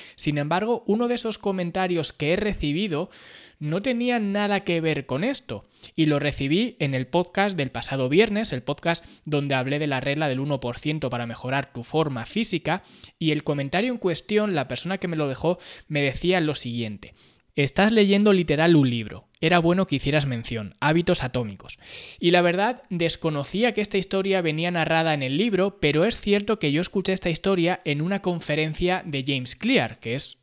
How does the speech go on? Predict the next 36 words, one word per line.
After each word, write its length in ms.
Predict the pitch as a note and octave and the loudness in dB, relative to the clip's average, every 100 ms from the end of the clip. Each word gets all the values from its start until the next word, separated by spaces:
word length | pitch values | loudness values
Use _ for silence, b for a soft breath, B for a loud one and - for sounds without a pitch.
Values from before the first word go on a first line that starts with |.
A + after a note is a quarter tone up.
| - | -10
el 160 | B2 | -8
autor 280 | A2+ A#2+ B2+ | -6 -4 -4
del 180 | A2 C3 | -4 -2
libro. 280 | G#3 A#2+ F#2+ B B B - | -2 -2 -8 B B B -2
Y 120 | C#3+ | 0
para 180 | C3 - | 0 2
ser 160 | F3 | 0
justos, 580 | F3 G3 G3 G3+ A#3 - - | 2 0 0 0 -2 -4 -8
el 220 | C#3+ C3 | -4 2
libro 340 | E3 E3 F#3 | 2 4 0
se 120 | G3+ | -2
publicó 560 | D#3+ C#3 C3 A#2+ D3 F3+ | -4 -4 -6 -2 0 0
en 180 | - C3+ | -2 -6
dos 180 | B2+ A#2+ | -6 -6
mil 160 | C#3 C#3+ | -2 0
dieciocho, 600 | C3+ - D3+ G#3 F#3+ G#3 | 0 0 0 2 0 0
o 60 | |
sea 180 | - C3 | -2 -6
que 160 | B2 A2+ | -6 -2
no 140 | C#3+ | -2
fue 260 | - D3 A#2+ | 0 0 0
ayer, 440 | A#2+ D#3 F#3+ C#3+ | 0 2 2 0
ya 180 | B2+ B2+ | -4 -4
hace 180 | - C3+ | -4 -4
<laughs> 100 | A2+ | -4
bastantes 600 | - - D#3+ C#3+ C3+ C3 | -6 2 2 2 -2 -2
años 320 | C#3 B2+ A#2+ | -4 -4 -8
que 120 | B2 | -8
se 140 | A#2+ | -8
publicó, 540 | A#2+ B2 A2+ G#2+ D#3 G3+ B B | -6 -8 -8 -4 -4 -4 B B
y 80 | - | -2
de 80 | B2+ | -2
hecho 180 | C3 F3 | 2 2
yo 160 | D3 | 4
lo 100 | D#3 | 4
leí, 440 | D#3 C3+ D3+ G3+ | 4 4 4 2